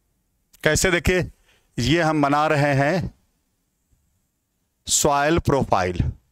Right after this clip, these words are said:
the vertical section of the soil। देखिए क्या है यहाँ, यहाँ लिखा हमने ए डबल ज़ीरो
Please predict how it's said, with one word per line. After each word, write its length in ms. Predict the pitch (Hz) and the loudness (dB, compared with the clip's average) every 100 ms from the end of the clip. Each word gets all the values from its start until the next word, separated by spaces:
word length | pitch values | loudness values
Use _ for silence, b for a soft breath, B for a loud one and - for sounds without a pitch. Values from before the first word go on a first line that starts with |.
| _ _ _ _ _ _ _ | _ _ _ _ _ _ _
the 120 | - 127 | -2 0
vertical 600 | 143 170 151 196 202 202 | 0 -2 -2 0 0 0
section 460 | - 151 - 151 | -2 -2 0 0
of 140 | 139 123 | 0 0
the 100 | 135 | 0
soil। 400 | - 101 90 82 - _ _ _ _ _ _ _ _ _ _ _ _ _ _ _ _ _ _ _ _ _ _ _ _ _ _ _ _ _ _ _ _ _ _ _ _ _ _ _ _ _ _ _ _ _ | 0 0 -2 -6 -14 _ _ _ _ _ _ _ _ _ _ _ _ _ _ _ _ _ _ _ _ _ _ _ _ _ _ _ _ _ _ _ _ _ _ _ _ _ _ _ _ _ _ _ _ _
देखिए 220 | 143 147 175 | -4 0 0
क्या 220 | 180 170 | 2 2
है 160 | 170 | 0
यहाँ, 260 | 165 156 165 143 - _ _ _ _ _ _ _ _ - | 0 0 -2 -4 -12 _ _ _ _ _ _ _ _ -2
यहाँ 140 | 135 | 0
लिखा 260 | 151 139 151 | 2 0 0
हमने 240 | 147 151 151 | 0 -2 0
ए 360 | 143 151 160 170 | 0 0 0 -2
डबल 380 | 127 131 127 156 | -2 -2 0 0
ज़ीरो 420 | 139 151 151 151 | 0 0 2 0